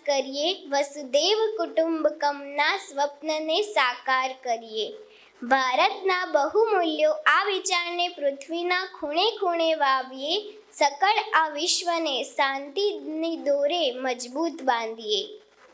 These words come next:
પાંખો બની પૃથ્વીની સૌ સાથે ઊંચી ઉડાન ભરીએ, સુમેળ ભર્યું આખું આ આકાશ મુઠ્ઠીમાં કરી લઈએ. શક્તિ, શાંતિ, સાક્ષરતા, શ્રદ્ધા અને સ્થિરતા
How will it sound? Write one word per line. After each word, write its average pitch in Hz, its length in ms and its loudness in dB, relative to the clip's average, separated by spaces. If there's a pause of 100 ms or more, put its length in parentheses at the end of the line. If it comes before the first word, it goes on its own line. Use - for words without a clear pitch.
(320)
પાંખો 277 560 2
બની 359 420 2
પૃથ્વીની 349 880 0 (320)
સૌ 311 340 2
સાથે 330 640 2
ઊંચી 330 640 -2
ઉડાન 359 580 4
ભરીએ, 285 640 0 (160)
સુમેળ 370 640 2
ભર્યું 311 580 2
આખું 285 560 2
આ 285 340 4
આકાશ 285 580 0 (160)
મુઠ્ઠીમાં 330 760 0
કરી 254 300 -2
લઈએ. 233 600 0 (580)
શક્તિ, 320 640 2
શાંતિ, 302 880 0 (260)
સાક્ષરતા, 311 1120 2
શ્રદ્ધા 285 880 0
અને 359 300 2
સ્થિરતા 320 800 -2